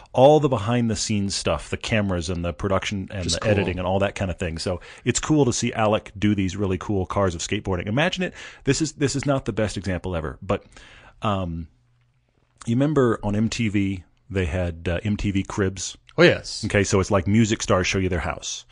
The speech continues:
Speaker 2: Right,
Speaker 1: This
Speaker 2: right,
Speaker 1: is
Speaker 2: right.
Speaker 1: that idea, but it's skateboarders show you their cars. And it's very cool.
Speaker 2: That's a great
Speaker 1: It's,
Speaker 2: idea.
Speaker 1: it's well shot,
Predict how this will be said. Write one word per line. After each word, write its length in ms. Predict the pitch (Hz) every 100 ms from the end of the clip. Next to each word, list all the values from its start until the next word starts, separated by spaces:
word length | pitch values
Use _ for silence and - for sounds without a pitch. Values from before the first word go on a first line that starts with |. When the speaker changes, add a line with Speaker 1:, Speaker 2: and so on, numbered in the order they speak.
| -
Speaker 2:
Right, 220 | 104 -
Speaker 1:
This 120 | 147
Speaker 2:
right, 20 | 165
Speaker 1:
is 60 | 139
Speaker 2:
right. 60 |
Speaker 1:
that 80 | 131
idea, 260 | 120 107 107
but 140 | 90
it's 240 | 92 - -
skateboarders 480 | 120 120 101 92 90
show 160 | -
you 100 | 85
their 120 | 82 78
cars. 560 | - 76 - - - _ _ - -
And 100 | 131
it's 100 | 107
very 280 | 104 113 92
cool. 260 | - - -
Speaker 2:
That's 140 | 302
a 60 | 143
great 320 | 117 117 127
Speaker 1:
It's, 100 | 98
Speaker 2:
idea. 180 | 87 87
Speaker 1:
it's 120 | 82
well 240 | 107 117
shot, 440 | - 104 90 -